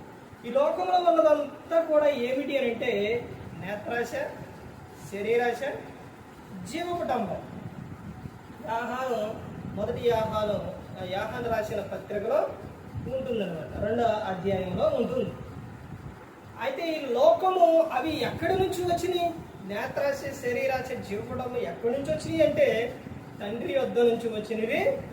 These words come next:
కావు, అవి దుష్టుని నుండి పుట్టినవి అన్నమాట. అయితే ఈ లోకంలో ఉన్న వాటిని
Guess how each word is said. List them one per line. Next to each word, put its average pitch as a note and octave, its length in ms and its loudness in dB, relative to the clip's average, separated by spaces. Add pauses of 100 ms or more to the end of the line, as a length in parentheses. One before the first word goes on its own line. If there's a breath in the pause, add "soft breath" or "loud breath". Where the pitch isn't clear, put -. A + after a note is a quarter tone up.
(260)
కావు, - 460 -6 (680)
అవి D#4 380 0 (180)
దుష్టుని F#4 400 4
నుండి F4 520 2 (480)
పుట్టినవి B3+ 320 0
అన్నమాట. F3 280 -2 (2250)
అయితే D#4 200 2
ఈ F4 140 0
లోకంలో F4 540 4
ఉన్న E4+ 280 8
వాటిని D4 880 4